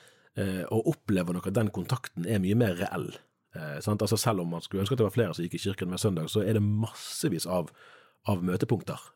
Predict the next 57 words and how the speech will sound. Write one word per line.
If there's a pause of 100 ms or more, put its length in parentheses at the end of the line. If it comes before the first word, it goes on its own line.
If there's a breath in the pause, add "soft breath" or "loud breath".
(160)
der
de
treffer
helt
reelt,
eh,
mange,
mange
folk, (640 loud breath)
mens,
mens (100)
frikirker
og
bedehus
nok
i
mye
større
grad
kjenner
veldig
konkret
på
det,
"Oi,
sånn,
hvordan
skal
vi (260)
komme
oss
gjennom (500)
de
neste
årene,
og
hvordan, (160)
hvordan
ser
det
ut, (580 soft breath)
eh,
om,
om
noen
år?" (640)
Så
det
er
nok,
eh,
er
nok
ganske, (180)
ganske
ulikt,
men,